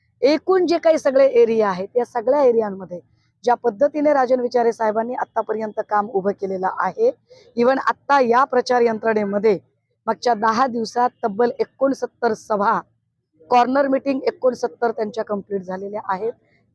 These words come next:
तेरा मोठे मेळावे त्यांनी घेतलेले आहेत आणि नऊ सभा येऊ घातलेल्या आहेत. ही एवढी, अ, प्रचार यंत्रणा आणि रोज day to day चा मतदारांचा जो कनेक्ट आहे, तो सगळा बघता काय कुणाला मस्कऱ्या करायच्यात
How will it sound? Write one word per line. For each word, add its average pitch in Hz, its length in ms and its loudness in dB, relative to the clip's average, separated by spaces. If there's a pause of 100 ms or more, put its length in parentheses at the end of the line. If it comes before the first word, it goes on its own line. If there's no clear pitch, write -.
तेरा 254 340 6
मोठे 247 340 -2
मेळावे 247 440 2
त्यांनी 226 280 -4
घेतलेले 196 400 -8
आहेत 196 360 -2 (420)
आणि 220 220 2
नऊ 233 320 0
सभा 247 340 0
येऊ 233 280 0
घातलेल्या 214 540 -2
आहेत. 202 380 -2 (640)
ही 311 140 4
एवढी, 269 500 4 (500)
अ, 208 60 2 (440)
प्रचार 277 480 2
यंत्रणा 220 560 0 (380)
आणि 247 200 2
रोज 269 280 4
day 208 220 2 (120)
to 302 120 2
day 269 100 4
चा 269 160 -2
मतदारांचा 233 680 -2
जो 214 140 -6
कनेक्ट 262 440 -2
आहे, 196 240 -4 (440)
तो 277 60 2
सगळा 254 440 0
बघता 220 440 -2 (1080)
काय 269 340 0
कुणाला 277 340 0
मस्कऱ्या 240 420 0
करायच्यात 208 400 0